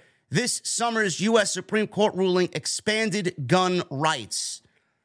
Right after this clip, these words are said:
So this is gonna be a non-issue. When she goes to court, this is gonna be a non-issue. Uh, I, I believe that this will all be thrown out. Um, Florida is not the same as New Jersey and vice versa, but there are different rules here in New Jersey.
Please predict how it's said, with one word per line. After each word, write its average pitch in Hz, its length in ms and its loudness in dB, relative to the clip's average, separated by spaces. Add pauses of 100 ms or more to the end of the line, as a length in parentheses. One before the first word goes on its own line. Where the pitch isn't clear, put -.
(120)
So 147 580 -2
this - 460 -2
is 170 400 0
gonna 208 160 0
be 170 120 -2
a 160 40 -2
non-issue. 147 520 -2
When 123 140 -4
she 165 120 -6
goes 165 180 0
to 131 80 -8
court, 147 220 -2
this 156 100 -6
is - 60 -8
gonna 123 140 -2
be 139 100 -4
a 131 40 -4
non-issue. 131 520 -2 (320)
Uh, 123 260 0
I, 156 240 -2
I 180 40 -4
believe 156 300 -6
that 135 160 -4
this 156 160 -8
will 139 100 -8
all 147 140 -2
be 135 140 -6
thrown 139 440 -4
out. 147 440 -4 (380)
Um, 127 380 0
Florida 175 400 -2
is 151 120 -4
not 165 180 -2
the 139 60 -8
same 160 260 -2
as 135 100 -4
New 147 100 -2
Jersey 143 380 2
and 127 100 -2
vice 127 240 -2
versa, 165 320 0
but 143 200 -2
there 160 120 2
are 151 140 0
different 151 320 -4
rules 160 300 -4
here 160 160 -2
in 156 160 0
New 156 100 -2
Jersey. 156 460 0